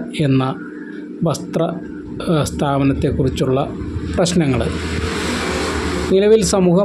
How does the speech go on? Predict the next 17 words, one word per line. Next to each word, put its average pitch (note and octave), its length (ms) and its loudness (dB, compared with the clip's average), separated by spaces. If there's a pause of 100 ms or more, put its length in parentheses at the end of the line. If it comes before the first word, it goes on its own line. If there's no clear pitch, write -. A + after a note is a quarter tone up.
മാധ്യമങ്ങളിലെല്ലാം F3+ 840 4
തന്നെ E3 160 4 (120)
വലിയ D3+ 260 4 (460)
ചർച്ചയായിരിക്കുകയാണ് D#3+ 1080 4 (260)
അവിടുത്തെ D#3 280 2 (100)
വിഷയങ്ങൾ. C3 420 2 (1600)
കൺമണി G#3+ 460 4 (220)
എന്നൊരു F3 280 6
പെൺകുട്ടി, D3+ 380 4
അവിടെ D#3 180 2 (100)
ജോലി D#3+ 320 6
ചെയ്തിരുന്ന D3 440 4
കൺമണി D#3 400 4 (140)
എന്ന് C#3+ 200 4
പറയുന്ന C3 380 2
പെൺകുട്ടി B2+ 460 0 (840)
ഒരു G3 120 6